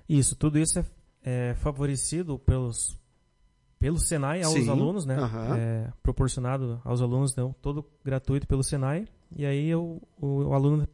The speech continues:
Speaker 1: apenas faz a inscrição no curso, né, junto à Prefeitura de Caseiros e, e realiza o curso, então, na, nas unidades móveis e na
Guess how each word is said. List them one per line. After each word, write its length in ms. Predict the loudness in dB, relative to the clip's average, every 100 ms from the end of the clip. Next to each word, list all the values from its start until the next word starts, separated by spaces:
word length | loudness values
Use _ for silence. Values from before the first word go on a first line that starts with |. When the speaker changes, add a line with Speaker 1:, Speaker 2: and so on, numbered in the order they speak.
| _
Speaker 1:
apenas 420 | -4 4 6 6 4
faz 300 | 2 2 2
a 40 |
inscrição 400 | 0 0 0 2
no 100 | 2
curso, 380 | 2 0 0 0
né, 160 | 0
junto 280 | 0 -2 -2
à 120 | -2 0
Prefeitura 480 | -2 -2 0 2 2
de 80 |
Caseiros 560 | 2 4 4 4 4 2
e, 200 | -2 -4 -8 -8
e 120 | -4
realiza 340 | -2 -2 -2
o 40 | -4
curso, 300 | -4 -4 -4
então, 260 | -6 -6 -4
na, 300 | -6 -6 -10 _ -20 _ _ -4
nas 140 | 0 0
unidades 340 | 2 4 4
móveis 480 | 2 0 2 0 0
e 280 | 0 0 -2 -4
na 340 | -4 -2 -6